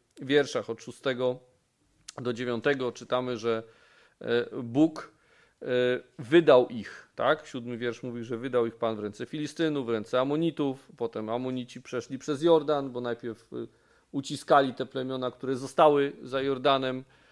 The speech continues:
E, potem przeszli przez Jordan, zaczęli gnębić Judę i Benjamina.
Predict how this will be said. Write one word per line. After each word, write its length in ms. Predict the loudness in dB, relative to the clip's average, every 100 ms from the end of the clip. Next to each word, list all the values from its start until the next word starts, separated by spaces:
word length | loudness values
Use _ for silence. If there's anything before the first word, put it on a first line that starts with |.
| _ _
E, 340 | -6 0 2 2
potem 340 | -2 -4 -4
przeszli 300 | -6 -10 -10
przez 240 | -6 0 4
Jordan, 500 | 6 6 2 0 -2
zaczęli 420 | -6 -6 -10 -8
gnębić 420 | -8 -6 -6 -6
Judę 240 | -4 -2
i 40 | -2
Benjamina. 680 | -2 0 0 0 2 0